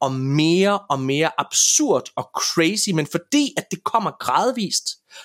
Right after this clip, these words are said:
så, så er det ikke sådan at få rykket gulvtæppet ru-, væk under sig. Man, altså, man accepterer det på en eller anden måde nemmere, og det er jo, det, det er jo der, hvor Christian, han er altså et komisk geni i min optik. Øhm,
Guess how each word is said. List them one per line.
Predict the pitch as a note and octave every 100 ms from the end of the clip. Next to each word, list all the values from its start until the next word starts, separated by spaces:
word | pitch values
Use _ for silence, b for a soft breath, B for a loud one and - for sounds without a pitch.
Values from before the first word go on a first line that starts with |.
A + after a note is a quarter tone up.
| B
så, | - A3 G#3 - _ _ _ _ -
så | - A#3+
er | G#3+
det | A3+
ikke | A3
sådan | - G#3 F3 D#3
at | -
få | D#3
rykket | D#3+ D3+
gulvtæppet | C#3+ E3 - F3 C#3
ru-, | D#3+ C3
væk | C#3+ D#3
under | D#3+ C#3+
sig. | G2+ A#2+
Man, | D3+ F3 B B
altså, | E3 F3+
man | F3
accepterer | D3+ - E3+ - C4+ E3+
det | -
på | D#3
en |
eller | C#3
anden | B2+
måde | B2 B2
nemmere, | A2 G#2+ A2+
og | G#2+
det | F3+
er |
jo, | F3+
det, | F#3+ F#3
det |
er | G3+
jo |
der, | F#3+
hvor | E3 C#3+
Christian, | E3+ F3 B2+
han | C3+
er | C3+ C#3 B B
altså | B2+ C3+
et | -
komisk | D#3+ B2+ G#2+ - -
geni | C3+ C3+ A2
i |
min | A2 G2+
optik. | F#2+ A#2 - _ B B B
Øhm, | C#3+ C#3+ C3 B2+ C3